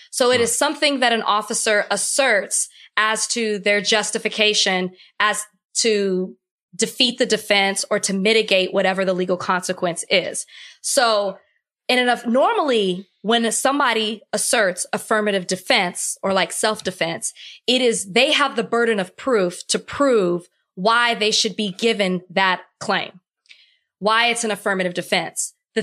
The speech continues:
Speaker 1: the problem with qualified immunity is that the Supreme Court has said the burden is on the plaintiff. So it's unusual because that doesn't normally happen. Usually the person who makes the claim has to prove it. They put it on the plaintiff.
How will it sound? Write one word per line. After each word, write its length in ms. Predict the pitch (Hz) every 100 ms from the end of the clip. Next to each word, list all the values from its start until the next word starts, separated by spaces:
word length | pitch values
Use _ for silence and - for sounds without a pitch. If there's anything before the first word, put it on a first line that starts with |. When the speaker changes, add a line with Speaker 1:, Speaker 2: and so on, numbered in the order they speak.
| -
Speaker 1:
the 120 | 214 226
problem 460 | - 330 381 311
with 140 | 240 -
qualified 480 | 233 226 220 202
immunity 800 | 190 202 320 359 247 196 180 180 - 214
is 140 | 226
that 140 | 226 226
the 60 |
Supreme 540 | - 233 - 285 262 233
Court 320 | - 330 339
has 240 | 240 220
said 460 | - 196 185 180 180 _ _ -
the 80 | 196
burden 560 | - 262 311 269 220
is 220 | 226 208
on 160 | 196 185
the 60 | 180
plaintiff. 680 | - 233 220 - - - _ - - -
So 400 | - 233 220 -
it's 180 | 277 277
unusual 800 | 240 220 359 427 294 233 196 202
because 220 | 208 220
that 100 | 220
doesn't 200 | 202 214
normally 240 | 202 196
happen. 480 | 185 285 349 185 180
Usually 280 | 226 311 277
the 60 | 233
person 300 | 247 233 208
who 140 | 220
makes 320 | 202 262 320 -
the 60 |
claim 400 | - 214 190 190 185 -
has 200 | 208 -
to 80 | 208
prove 340 | - 370 302
it. 160 | 180 - - -
They 220 | 175 294 453
put 240 | - 226
it 80 | 220
on 140 | 196
the 80 | 185
plaintiff. 600 | 180 349 453 440 - -